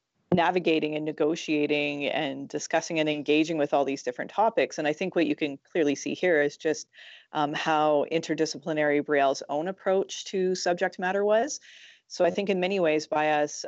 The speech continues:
um, breaking down kind of the barriers of the traditional classroom, um, challenging what a classroom space looks like, where we're having our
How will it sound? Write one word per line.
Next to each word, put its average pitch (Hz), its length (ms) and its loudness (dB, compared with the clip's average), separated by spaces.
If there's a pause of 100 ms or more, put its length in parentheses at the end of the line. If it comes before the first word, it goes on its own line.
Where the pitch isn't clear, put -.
um, 147 400 -6
breaking 170 460 -2
down 151 280 2
kind 151 200 -2
of 151 60 4
the 147 60 0
barriers 151 480 2
of 131 60 -8
the 135 80 -6
traditional 131 440 -8
classroom, 160 840 -2 (460)
um, 87 400 -8 (260)
challenging 156 800 0
what 143 180 2
a 143 40 -2
classroom 143 460 -4
space - 360 -10
looks - 220 -2
like, 151 240 2
where 143 320 0
we're 139 140 -4
having 151 580 -2
our 143 460 2